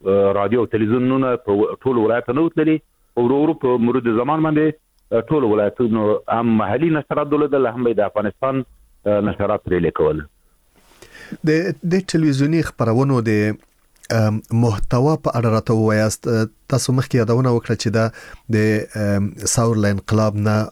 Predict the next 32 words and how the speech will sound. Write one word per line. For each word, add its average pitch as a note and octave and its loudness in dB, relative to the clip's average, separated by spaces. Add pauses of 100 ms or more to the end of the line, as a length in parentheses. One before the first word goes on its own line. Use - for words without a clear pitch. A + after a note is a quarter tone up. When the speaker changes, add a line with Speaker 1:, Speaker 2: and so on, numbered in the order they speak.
(120)
Speaker 2:
وروسته، A2+ 0 (680)
ام، G2 2 (220)
د G#2+ 0
خپرونې G#2+ 0 (280)
عملاً A2 0
او G2 -2 (200)
په G#2 0
رسمي F#2+ 0
ډول F#2+ 2 (180)
پیل F#2 2
شوې، F2+ -2
که F#2+ -4
څه F#2+ 0
هم A#2 0 (420)
هغه F#2+ -2
ټول A2+ 0
ترتیبات G#2 -2
یې، G2+ 0
اه، - -6
مخکې A2+ 0
نیول F#2 0
شوي A#2 2
وو G2 0
د F2 -2
سردار F#2 -2 (180)
داود E2+ -2
خان G#2+ -2 (100)
د F#2 -4 (520)
جمهوري G2 0
ریاست F#2+ -2
پر G2 -2
مهال. F2+ -2